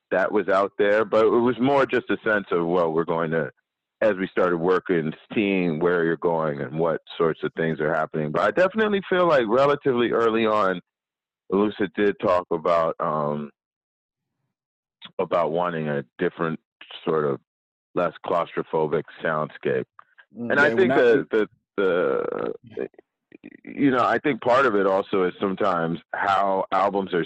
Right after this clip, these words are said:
Speaker 1: sequenced leave people with very particular impressions.
Speaker 2: Right.
Speaker 3: Mm-hmm.
Speaker 2: Right.
Speaker 1: Um, and this album comes in one way and goes out another way. Although, you know, who knows? Because you just said War Stories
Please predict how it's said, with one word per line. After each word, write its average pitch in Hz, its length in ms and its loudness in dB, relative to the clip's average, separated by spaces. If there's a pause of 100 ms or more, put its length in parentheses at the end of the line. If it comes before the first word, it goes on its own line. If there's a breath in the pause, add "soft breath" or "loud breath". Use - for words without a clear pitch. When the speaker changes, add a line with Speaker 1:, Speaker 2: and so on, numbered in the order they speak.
(140)
Speaker 1:
sequenced 95 420 -2
leave 95 280 0
people 95 300 -2
with 87 160 0
very 90 240 0
particular 90 680 -2
impressions. 95 640 -2 (460)
Speaker 2:
Right. 98 280 -6 (360)
Speaker 3:
Mm-hmm. 208 160 -8
Speaker 2:
Right. 185 80 -4 (600)
Speaker 1:
Um, 67 260 -8 (800)
and 92 180 0
this 95 120 -2
album 95 380 0
comes 107 320 0
in 98 160 0
one 92 220 0
way 90 240 0
and 76 80 -6
goes 90 220 2
out 87 200 2
another 87 280 -2
way. 82 140 2
Although, 147 340 4
you 147 160 -2
know, 175 200 2
who 214 160 4
knows? 180 380 2
Because 104 280 2
you 160 160 2
just 165 260 0
said 117 240 2
War 135 260 2
Stories 98 500 2